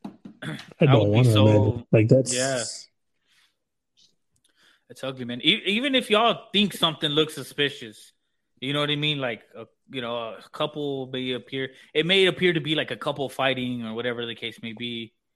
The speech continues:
Speaker 1: or something, you know, a girl screaming, whatever. Say something, bro. Call the cops.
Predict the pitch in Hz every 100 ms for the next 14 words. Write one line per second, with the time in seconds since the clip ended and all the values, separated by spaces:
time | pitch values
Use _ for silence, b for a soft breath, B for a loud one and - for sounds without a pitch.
0 | _ _ - 113 110 - 160 185 - 117
1 | 117 120 123 123 _ _ _ 120 131 131
2 | - 127 123 120 123 120 117 117 120 110
3 | 110 _ - 165 214 - 156 - 123 110
4 | 117 113 127 165 - 123 135 107 -